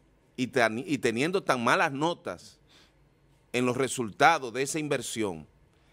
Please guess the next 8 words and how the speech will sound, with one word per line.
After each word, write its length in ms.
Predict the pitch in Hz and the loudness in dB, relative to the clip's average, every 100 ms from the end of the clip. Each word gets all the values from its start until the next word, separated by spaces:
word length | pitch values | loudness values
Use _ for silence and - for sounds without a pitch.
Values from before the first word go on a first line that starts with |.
| - - _ _ - | -20 -20 _ _ -8
y 100 | 123 | 0
sabiendo 580 | 151 120 131 185 196 - | 4 4 4 0 -2 -4
que 120 | 151 | -4
se 140 | 139 | -2
lo 80 | 123 | 0
han 100 | 151 | 2
robado 460 | 175 156 160 170 160 | 2 4 2 0 -4
todo 420 | 151 139 110 | -2 -2 -4